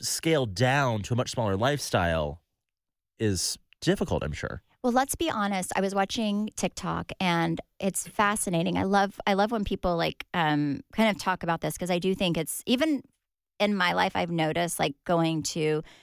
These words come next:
Speaker 2: Tom Thumb, everything is really, really expensive. Like, getting
Speaker 1: Mm-hmm.
Speaker 2: your nails done. I remember back in the day, it was, like, twenty-five bucks, and that was for, like, a full set of nails. Now it's, like,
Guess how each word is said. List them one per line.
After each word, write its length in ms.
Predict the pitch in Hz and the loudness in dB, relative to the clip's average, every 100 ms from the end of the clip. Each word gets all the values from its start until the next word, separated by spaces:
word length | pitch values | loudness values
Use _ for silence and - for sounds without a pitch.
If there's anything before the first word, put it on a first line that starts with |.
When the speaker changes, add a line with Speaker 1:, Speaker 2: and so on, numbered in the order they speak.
| _ - | _ -6
Speaker 2:
Tom 260 | 190 175 170 | 0 0 2
Thumb, 420 | 175 165 156 156 - 202 | 4 4 4 0 -4 0
everything 420 | 233 247 226 175 | 2 0 0 0
is 280 | 165 - - | 0 -4 -10
really, 600 | 196 240 247 202 165 151 | -2 2 4 2 0 0
really 300 | 170 156 - | 0 0 -2
expensive. 540 | 165 - 160 160 139 | -4 0 0 0 -2
Like, 120 | - - | 0 0
getting 220 | 247 262 | 2 2
Speaker 1:
Mm-hmm. 60 | |
Speaker 2:
your 120 | 220 190 | 2 2
nails 500 | 175 185 208 214 - | 2 2 2 0 -2
done. 320 | 165 160 160 - - _ _ | -2 -2 -4 -10 -20 _ _
I 160 | 202 208 | 2 4
remember 340 | 226 214 208 | 2 2 2
back 240 | 190 185 | 0 -2
in 80 | 185 | -2
the 60 | 170 | 2
day, 100 | 175 | 2
it 60 | |
was, 80 | 170 | 2
like, 180 | 165 - | -4 -4
twenty-five 460 | - 165 160 160 - | -2 -2 0 0 2
bucks, 380 | 320 - - - - | 0 0 -8 -10 -4
and 120 | 233 269 | 2 4
that 80 | 349 | 2
was 140 | - | 0
for, 120 | 262 | 0
like, 140 | 208 180 | 2 0
a 160 | 170 - | -4 0
full 200 | 214 180 | 0 2
set 200 | - 170 | 0 -2
of 80 | 160 | 0
nails. 340 | 233 185 156 | 0 0 0
Now 240 | 214 339 | 0 2
it's, 160 | 302 - | 2 2
like, 200 | 208 | 0